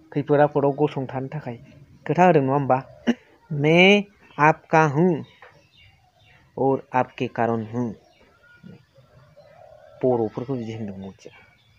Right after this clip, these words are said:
दा फैबाय थानाय इयुनाव नायनोसै माबादि। लोगोसे लोगो लाफायो, गसंथायो। बेजों लोगोसे बे सेम कन्डिसन नीलकान्त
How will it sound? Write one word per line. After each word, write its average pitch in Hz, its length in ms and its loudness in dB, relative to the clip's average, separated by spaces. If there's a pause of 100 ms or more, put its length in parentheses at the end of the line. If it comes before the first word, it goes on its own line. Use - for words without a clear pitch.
(180)
दा 117 180 -10
फैबाय 120 320 -8
थानाय 117 260 -6
इयुनाव 120 200 0
नायनोसै 110 380 -4
माबादि। 113 400 -4 (500)
लोगोसे 113 500 -4 (480)
लोगो 110 260 -4
लाफायो, 110 460 -6
गसंथायो। - 500 -14 (680)
बेजों 170 300 4 (100)
लोगोसे 131 400 -2 (1300)
बे 156 160 0
सेम 185 540 -4
कन्डिसन 143 600 -6 (1080)
नीलकान्त 127 640 -6